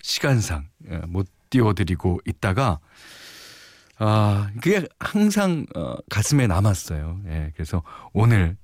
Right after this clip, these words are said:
어, 띄워드리려고 합니다. 음, 특히 이제, 어, 김명희님은, 어, 팝송에 대해서 여러 가지 팝송을 많이 하시는 분 같고 취향이 저랑 아주 많이 비슷하신 그런 분 같아요. 자,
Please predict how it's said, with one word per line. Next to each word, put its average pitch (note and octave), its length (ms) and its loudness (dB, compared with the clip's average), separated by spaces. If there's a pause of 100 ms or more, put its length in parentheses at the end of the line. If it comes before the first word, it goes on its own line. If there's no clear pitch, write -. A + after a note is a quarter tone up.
어, D2 200 -8 (220)
띄워드리려고 D#2+ 600 -2
합니다. C#2+ 360 -8 (560)
음, A#2 520 4 (120)
특히 - 240 0
이제, D#3 320 2 (240)
어, F#2 420 -4
김명희님은, C#3 680 2 (180)
어, F2+ 200 -6
팝송에 A#2+ 400 0
대해서 E2 380 -2 (220)
여러 D#3+ 320 0
가지 A#2+ 200 2
팝송을 A2 360 -4 (260)
많이 A2+ 300 2
하시는 F#2 320 0
분 E2 220 -4
같고 F#2+ 420 -2 (240)
취향이 E3+ 520 2
저랑 F2+ 360 0 (220)
아주 G2 320 -2
많이 C#2+ 240 -2
비슷하신 - 640 -8 (340)
그런 D#2 240 -2
분 D2+ 160 -8
같아요. D2 400 -6 (720)
자, C3 320 2